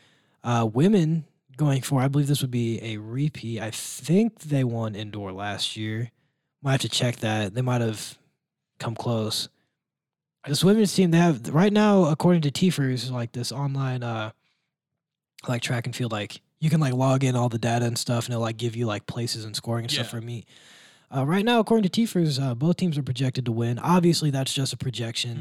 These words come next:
Speaker 2: Mm-hmm.
Speaker 1: based on, uh, numbers. So anything could happen.
Speaker 2: Still gotta show up.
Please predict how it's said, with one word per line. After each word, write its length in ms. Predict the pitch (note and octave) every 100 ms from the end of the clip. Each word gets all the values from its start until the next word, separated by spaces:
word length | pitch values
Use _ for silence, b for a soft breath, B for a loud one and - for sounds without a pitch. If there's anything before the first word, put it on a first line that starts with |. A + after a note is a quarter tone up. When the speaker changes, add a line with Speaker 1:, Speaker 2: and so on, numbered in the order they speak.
| C#3
Speaker 2:
Mm-hmm. 180 | - -
Speaker 1:
based 280 | B2+ C3
on, 340 | C#3 A#2 A2+ A2 _
uh, 400 | - A2+ G#2+ G#2 G2+
numbers. 440 | B2+ B2 A#2+ A#2+ -
So 260 | B2+ A#2
anything 360 | G#2 G3 G#3+ G3+
could 100 | E3
happen. 460 | D3 D3 D#3+ D3 C3+ b b b -
Speaker 2:
Still 220 | - E3+
gotta 140 | C3
show 240 | A#2 C3+ A2+
up. 180 | F#2+